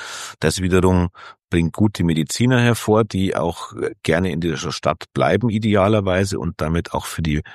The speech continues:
Münchner, und das muss ja das Ergebnis am Ende des, äh, Tages sein, auch eine tolle, eine gute Medizin bereitstellen, die State of the Art mindestens ist und vielleicht auch schon,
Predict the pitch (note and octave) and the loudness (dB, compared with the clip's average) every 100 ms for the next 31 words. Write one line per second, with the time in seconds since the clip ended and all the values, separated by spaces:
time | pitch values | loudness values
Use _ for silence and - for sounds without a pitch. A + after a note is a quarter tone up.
0 | - - F2 B2+ - G#2+ D#2+ - - F#2 | -20 -2 2 2 4 4 4 0 -2 -2
1 | D2+ D2+ - - A2 - - - C2+ D2 | -2 -2 -4 0 2 4 0 -6 -4 -4
2 | - - - - - F2 - C2 D2 - | -4 -8 -8 -8 -8 -8 -2 -2 -2 -2
3 | D#2 F#2 - - D2+ D2 D#2 - F2 G2 | 0 0 -2 -4 0 2 0 0 2 4
4 | G#2+ - C#2+ D2+ C#2 - - C#3 - F#2+ | 2 0 -4 -4 -4 -4 0 0 4 4
5 | F2+ E2 - - A2+ B2 F2 C#2 C2 A2+ | 4 0 -4 -2 0 0 0 2 0 -2
6 | - - G2+ G#2 G#2+ G#2 - E2 - - | -4 0 2 4 2 2 0 -4 -2 0
7 | A#2 A#2 D#2 - B1 A#1+ D#2 - F2+ G#2+ | 0 0 -4 -2 0 2 0 2 2 2
8 | G2 F2+ - D#2 - E2+ - D2 D#2+ - | 0 -4 -4 -6 -4 -4 -2 0 0 -2
9 | A#1+ D2+ - E2 E2+ D#2+ | -4 -4 0 2 2 0